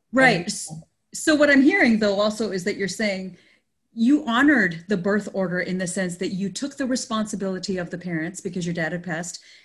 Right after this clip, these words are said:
Speaker 1: and now you were helping your siblings, right? And so I just keep hearing in your story, there's so much hope and there's so much you're willing to do for other people. And you continue to show in that season, as you're navigating these waters,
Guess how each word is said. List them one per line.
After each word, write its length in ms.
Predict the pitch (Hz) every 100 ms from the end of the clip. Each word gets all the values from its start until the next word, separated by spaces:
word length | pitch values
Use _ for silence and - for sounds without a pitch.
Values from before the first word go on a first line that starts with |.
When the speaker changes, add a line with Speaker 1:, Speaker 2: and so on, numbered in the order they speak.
| -
Speaker 1:
and 120 | 214
now 120 | 202
you 140 | 214 226
were 140 | 208 180
helping 520 | 240 233 220 190 196 190
your 100 | 185
siblings, 640 | - 180 175 156 156 180
right? 220 | 175 214
And 120 | 220 208
so 300 | 226 214 214 - - _ -
I 80 | 254
just 240 | 415 -
keep 180 | 392 -
hearing 360 | 277 254 247
in 100 | 220
your 120 | 196 196
story, 460 | - 202 196 180
there's 220 | 175 175
so 140 | 233 233
much 200 | 220 -
hope 380 | - 175 151 - _ _ -
and 160 | 208 196
there's 200 | 190 180
so 160 | 233
much 380 | 220 214 214 - - _ -
you're 160 | 208 196
willing 420 | 180 214 233 220
to 140 | 220
do 160 | 190 175
for 180 | 170 -
other 180 | 175 170
people. 380 | 196 185 170
And 340 | 156 170 170 165
you 300 | 185 190 190 185
continue 500 | 196 190 285 285 294
to 120 | 233
show 340 | - - 185 185
in 280 | 202 214
that 200 | 214 -
season, 500 | - 226 196 180 226
as 200 | - 196
you're 120 | 180 185
navigating 720 | 190 208 226 226 214 220 220 - _
these 260 | 196 226 208
waters, 640 | 196 190 165 160 233 -